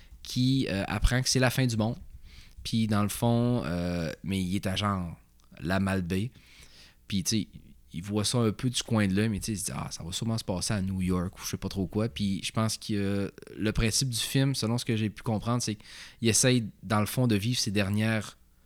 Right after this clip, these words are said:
journées le plus, euh, intense possible et peut-être même de perdre sa virginité.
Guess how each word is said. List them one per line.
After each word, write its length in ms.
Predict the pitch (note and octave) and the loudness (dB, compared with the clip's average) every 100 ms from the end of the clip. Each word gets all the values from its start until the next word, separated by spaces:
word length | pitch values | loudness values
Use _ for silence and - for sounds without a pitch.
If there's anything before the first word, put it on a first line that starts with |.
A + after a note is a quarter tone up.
| - - | -16 -6
journées 440 | G#2 A#2 A2 A#2 | 0 2 4 4
le 100 | A2 | 2
plus, 420 | - - A2 G#2 F2+ | 0 0 0 0 -2
euh, 180 | F2+ F2 - | -2 -2 0
intense 380 | A2 - A#2 | 2 2 2
possible 480 | - G#2+ - B2 B2+ - - - - - - | 2 4 4 4 2 -2 -14 -20 -20 -20 0
et 180 | A#2 B2 | 4 4
peut-être 440 | - C3 B2 A#2+ | 6 4 4 2
même 220 | A#2+ A#2+ G#2+ | 4 4 4
de 80 | G2+ | 4
perdre 320 | - A#2 G#2+ | 4 4 4
sa 120 | G#2+ | 0
virginité. 600 | G2 F#2 F#2 E2+ - - | 0 0 -2 -4 -8 -16